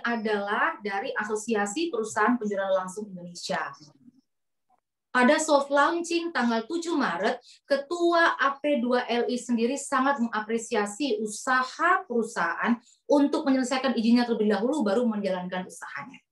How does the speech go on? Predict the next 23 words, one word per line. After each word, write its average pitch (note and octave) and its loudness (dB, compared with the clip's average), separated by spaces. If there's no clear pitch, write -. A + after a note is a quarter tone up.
Sertifikat A3+ 4
A A3 4
P G#3+ 8
dua G#3 8
L - -
I G#3 6
inilah D4+ 6
yang A3+ 6
menjamin A#3 4
pembayaran E4 2
bonus B3+ 0
kepada D4+ -4
semua E4+ -4
mitra A#3 -4
itu F4 -6
terukur, E4 2
sehingga D4+ 2
perusahaan C#4+ -2
tidak B3+ -4
akan C4 0
mengalami A#3 2
yang A#3 2
disebut G#3+ -2